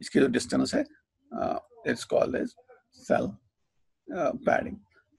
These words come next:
We have another thing called as cell spacing। तो वो डिफरेंट, uh, between two cell, इस cell और इस cell या इस cell और इस cell के दरमियान जो ये space है, तो इस space को हम बोलते हैं सेल spacing,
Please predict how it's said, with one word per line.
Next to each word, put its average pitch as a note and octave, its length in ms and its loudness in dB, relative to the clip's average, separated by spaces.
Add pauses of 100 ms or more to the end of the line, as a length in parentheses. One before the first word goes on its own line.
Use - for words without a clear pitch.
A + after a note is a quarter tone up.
(180)
We G3 100 10
have A3 140 12
another G3 300 8
thing G3 140 4 (120)
called F3 200 10
as E3+ 140 8 (120)
cell D#3+ 160 8 (560)
spacing। - 440 2 (320)
तो A#3+ 60 2
वो G4+ 160 8
डिफरेंट, G3 640 2
uh, - 260 2
between D#3+ 360 2 (100)
two D#3 420 4
cell, B2 300 4
इस - 200 -4
cell C#3+ 220 8
और C#3 200 6
इस C#3 200 -2
cell C#3 180 4
या C3+ 80 8
इस C3 260 2
cell C#3+ 160 6
और - 160 2
इस C3 140 -4
cell C#3+ 120 -4
के D3 100 -2
दरमियान B2+ 400 6
जो C3 80 4
ये C3 100 4
space C#3+ 460 0
है, - 120 -4 (400)
तो - 80 -4
इस - 200 0
space C#3+ 300 4
को - 140 -2
हम A#2 100 4
बोलते A2+ 240 0
हैं - 40 -4
सेल - 240 0
spacing, - 580 -8